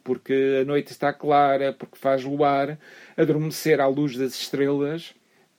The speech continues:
no topo do telhado da sua própria casa. E no momento onde adormece,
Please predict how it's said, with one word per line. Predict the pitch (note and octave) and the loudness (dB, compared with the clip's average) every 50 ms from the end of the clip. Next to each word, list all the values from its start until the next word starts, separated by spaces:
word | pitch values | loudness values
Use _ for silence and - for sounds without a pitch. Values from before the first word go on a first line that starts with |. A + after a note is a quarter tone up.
| _ _ _ | _ _ _
no | - D3+ C#3 | -2 -2 -2
topo | B2 - - D3+ D3+ - - - | 0 0 2 2 2 0 -4 -8
do | C#3 C3 | -8 -8
telhado | - - B2+ B2+ B2+ B2+ A2+ A2+ | -6 -2 0 0 0 0 0 -2
da | A#2+ | -4
sua | - - B2 B2+ | -4 -2 -2 -2
própria | - - B2 A#2 A#2+ - A#2+ | -2 -2 -4 -4 -2 -4 -4
casa. | A2+ - A#2 A2 G2+ F#2 - - G#2 - - _ _ _ _ _ _ _ _ _ _ _ _ _ - | -4 -4 -4 -6 -6 -8 -12 -18 -20 -20 -20 _ _ _ _ _ _ _ _ _ _ _ _ _ -4
E | A#2+ | -2
no | A2+ A2+ A#2+ | 0 2 2
momento | A#2+ B2+ B2+ A#2+ C#3 | 2 0 0 -2 -2
onde | C3+ C3+ C#3+ | 0 0 0
adormece, | C#3+ D3+ D#3+ D#3+ D#3+ D3+ D#3+ E3 D#3+ - - | 0 0 0 0 2 2 0 0 -2 -6 -12